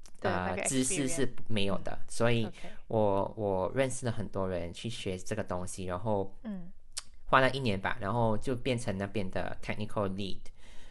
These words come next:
Speaker 2: 然后，
Speaker 1: 嗯。
Speaker 2: 呃，之后开始慢慢觉得，诶，我喜欢跟人家沟通，
Speaker 1: 嗯。
Speaker 2: 更喜欢，更喜欢，呃，喜欢跟人家交流这样子，学习东西，
Speaker 1: 嗯。
Speaker 2: 然后我就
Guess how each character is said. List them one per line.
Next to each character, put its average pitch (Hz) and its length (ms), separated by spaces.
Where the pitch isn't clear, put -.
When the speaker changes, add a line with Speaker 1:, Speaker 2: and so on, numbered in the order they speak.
Speaker 2:
然 101 180
后， 104 460
Speaker 1:
嗯。 98 140
Speaker 2:
呃， 92 100
之 120 200
后 117 420
开 123 200
始 98 440
慢 123 120
慢 123 160
觉 117 100
得， 101 120
诶， 131 120
我 131 100
喜 113 160
欢 98 160
跟 98 140
人 95 120
家 95 160
沟 87 200
通， 87 240
Speaker 1:
嗯。 202 140
Speaker 2:
更 117 120
喜 - 160
欢， 92 240
更 120 220
喜 110 200
欢， 101 400
呃， 104 100
喜 107 140
欢 107 120
跟 123 120
人 117 80
家 113 120
交 98 300
流 98 180
这 - 100
样 92 120
子， - 180
学 92 300
习 92 220
东 92 220
西， - 140
Speaker 1:
嗯。 - 40
Speaker 2:
然 92 80
后 110 100
我 95 100
就 101 240